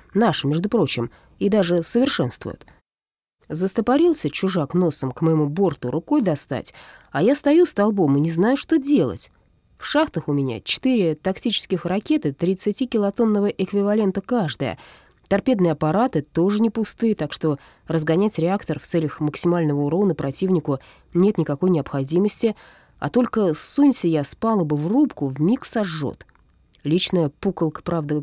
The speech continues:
при мне, но применить её я всегда успею, тем более что чужака пуколкой не утопишь, против капсулы она пшик, разве что застрелиться, но это как раз всегда успеется. Опять же, смущает морж со своими советами.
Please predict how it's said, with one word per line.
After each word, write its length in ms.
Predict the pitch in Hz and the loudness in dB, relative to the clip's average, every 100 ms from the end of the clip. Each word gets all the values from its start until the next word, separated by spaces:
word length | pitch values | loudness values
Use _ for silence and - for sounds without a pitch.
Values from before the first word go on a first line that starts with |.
| - | -2
при 140 | 170 | 0
мне, 320 | 196 269 254 | 4 4 4
но 340 | 135 135 131 127 | 2 -2 -4 -4
применить 460 | 151 156 185 202 | -2 0 2 0
её 140 | 175 175 | 0 0
я 140 | 160 | 0
всегда 400 | 147 185 226 277 | -2 -2 0 0
успею, 380 | 165 - 139 120 | -2 -2 -4 -6
тем 180 | - 147 | -4 -2
более 240 | 185 170 | 0 -2
что 240 | - 165 156 - - | -2 -4 -4 -10 -18
чужака 480 | - 180 180 185 285 | -6 -2 0 2 0
пуколкой 460 | 277 233 220 196 185 | 0 0 0 2 2
не 120 | 170 | 2
утопишь, 540 | 160 240 233 - - | 2 2 2 0 -8
против 300 | - 175 - | -6 -4 -4
капсулы 400 | 185 202 - 170 | -6 -4 -2 -2
она 140 | 165 160 | -2 -4
пшик, 420 | - 262 202 - - - _ - | -2 -2 -2 -8 -20 -20 _ 0
разве 320 | 254 247 208 | 2 4 2
что 140 | - | 0
застрелиться, 720 | 202 190 - 196 202 240 - 143 | 0 0 0 0 0 -2 -2 -4
но 200 | 156 190 | -4 -6
это 140 | 165 | -6
как 160 | 165 160 | -8 -6
раз 160 | 160 | -4
всегда 320 | - 185 160 127 | -4 -4 -4 -4
успеется. 560 | - - 123 - 131 - - - _ _ | -6 -6 -4 -2 -4 -8 -20 -20 _ _
Опять 340 | - 202 311 277 | -6 0 2 4
же, 100 | 262 | 2
смущает 500 | 202 180 - 262 - | 2 0 2 0 2
морж 400 | 247 202 - - | 2 2 -2 -10
со 140 | - - | -6 -4
своими 260 | 143 139 | -2 -2
советами. 560 | 131 156 143 123 110 92 | -2 -2 -4 -6 -10 -14